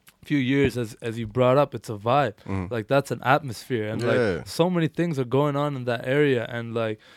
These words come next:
Speaker 1: you know, it's still not a big market city like, you know, Toronto or,
Speaker 2: Mm-hmm.
Speaker 1: or Vancouver or something like that
Speaker 2: Yeah.
Speaker 1: yet. But it's getting there, you know. People are, people are starting to pay attention to the city, and winning the Grey Cup, I think, has a big part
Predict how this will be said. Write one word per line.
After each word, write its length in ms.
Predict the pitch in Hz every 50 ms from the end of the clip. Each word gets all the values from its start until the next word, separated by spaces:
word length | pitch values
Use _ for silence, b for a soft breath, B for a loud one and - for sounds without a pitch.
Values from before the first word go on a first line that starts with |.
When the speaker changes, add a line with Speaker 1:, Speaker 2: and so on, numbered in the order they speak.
| b b b
Speaker 1:
you 100 | 135 139
know, 120 | 147 143 131 -
it's 200 | 139 123 - -
still 320 | - - 202 208 190 156
not 360 | 139 139 147 156 160 147 - - _ _ _ _ _ _ _ _ _ _ _ -
a 100 | - 131
big 520 | 120 113 104 - - 143 151 156 156 143 127
market 640 | 131 123 120 123 131 143 151 143 - - 151 135 135
city 440 | - - - 156 151 147 151 143 135
like, 360 | 127 127 127 120 113 - -
you 100 | 131 127
know, 260 | 120 120 127 131 120
Toronto 680 | - - - 117 113 117 120 123 127 127 127 123 123
or, 180 | 127 127 120 120 117 110
Speaker 2:
Mm-hmm. 360 | 110 - - - - _ - -
Speaker 1:
or 100 | 120 113
Vancouver 680 | 107 113 117 113 110 - - - 147 143 135 127 131 120
or 40 | 117
something 380 | - - 135 131 120 - 117 113
like 160 | 113 107 101
that 240 | 113 120 123 123 113 110
Speaker 2:
Yeah. 80 | 95
Speaker 1:
yet. 260 | 107 131 147 143 - b b b b b _
But 180 | - 131 127 127
it's 160 | 117 - -
getting 380 | 120 110 139 151 165 156 135 127
there, 180 | 127 127 120
you 120 | 117 113 113
know. 220 | 120 131 143 147
People 340 | - - 151 143 - 143 139
are, 160 | 131 131 123
people 380 | - _ - 151 151 - - 139
are 60 | 123
starting 400 | - - - 139 143 143 139 131
to 180 | 123 123 110 107 b b b b b b b b
pay 140 | - - 139
attention 460 | 131 131 - 135 147 143 - - 131
to 120 | 117 - 123
the 120 | 117 110
city, 380 | - - - 151 139 131 117 113
and 280 | - 113 113 110 107 - b b b b b -
winning 240 | - 127 151 160 151
the 40 | 143 135
Grey 260 | 120 113 139 139 139
Cup, 280 | - - 151 143 131 - -
I 60 | 127
think, 240 | - - 143 131 117
has 180 | 127 127 117
a 40 | 117
big 220 | 113 120 127 113 -
part 340 | - - 135 131 127 - _